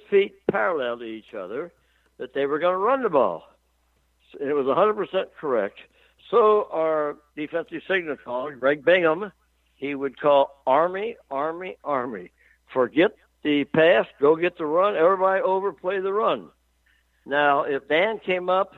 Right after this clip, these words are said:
and his f-, feet staggered, he put his right foot forward, his left foot back, then it was a pass.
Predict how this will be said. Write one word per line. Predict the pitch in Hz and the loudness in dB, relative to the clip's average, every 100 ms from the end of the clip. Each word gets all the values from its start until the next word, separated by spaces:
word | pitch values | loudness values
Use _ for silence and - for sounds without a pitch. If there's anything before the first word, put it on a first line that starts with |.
| _ _ _ | _ _ _
and | 135 135 | -12 -4
his | 156 147 _ - | -2 -2 _ -20
f-, | 143 _ _ _ | -20 _ _ _
feet | 165 160 _ 135 - | -6 -6 _ -4 -4
staggered, | - 269 269 180 160 | 0 4 6 4 2
he | 147 | 0
put | 165 147 | 0 0
his | 123 | 2
right | 170 175 | 0 0
foot | 175 160 | -4 -4
forward, | 160 165 185 175 - _ _ | 2 2 2 0 -6 _ _
his | 107 101 | -16 -2
left | 143 170 - | 0 0 2
foot | 170 156 135 | 0 0 0
back, | 127 202 180 165 - _ _ _ _ - | 0 2 2 0 -6 _ _ _ _ -2
then | 165 214 | 0 0
it | |
was | 214 220 | -2 -4
a | |
pass. | - 226 233 151 | -4 -2 0 -2